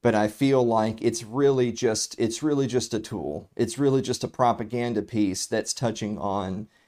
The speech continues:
on, you know, gun culture and Second Amendment rights in America, which is, which is totally divorced from, from the real issue at hand. I mean, we've, we've done plenty of episodes on that. I'm sure we'll do more episodes on that in the future.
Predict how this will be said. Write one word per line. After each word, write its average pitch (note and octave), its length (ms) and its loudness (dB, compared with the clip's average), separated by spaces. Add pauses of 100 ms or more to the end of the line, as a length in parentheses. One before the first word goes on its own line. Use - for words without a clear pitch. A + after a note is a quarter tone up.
(160)
on, F#2 540 -2
you A2 120 -2
know, E2+ 240 -6 (180)
gun A#2+ 260 2
culture G#2 520 0
and G2 260 -2
Second G#2+ 340 0
Amendment A2+ 400 -2
rights F#2+ 360 -2
in G2 100 -4
America, F#2+ 540 -2
which G2 200 0
is, F#2 300 -2 (460)
which B2+ 260 4
is A#2+ 160 2
totally C#3 460 4
divorced A2+ 640 2
from, G#2+ 440 -2
from A#2+ 320 0
the A#2+ 100 4
real D#3+ 400 8
issue A2+ 360 2
at G2+ 100 0
hand. G#2+ 400 -2
I A2+ 60 0
mean, A2 180 0
we've, C3 220 6
we've E3 220 6
done D3+ 180 4
plenty E3 200 4
of C#3+ 120 2
episodes C3 360 2
on B2+ 160 2
that. B2+ 180 2
I'm A#2+ 100 -2
sure B2+ 180 2
we'll A#2+ 140 4
do A#2 160 2
more A#2+ 220 2
episodes G#2+ 380 -2
on F#2 200 -4
that F2+ 180 -4
in - 80 -12
the - 60 -14
future. D#3+ 360 -2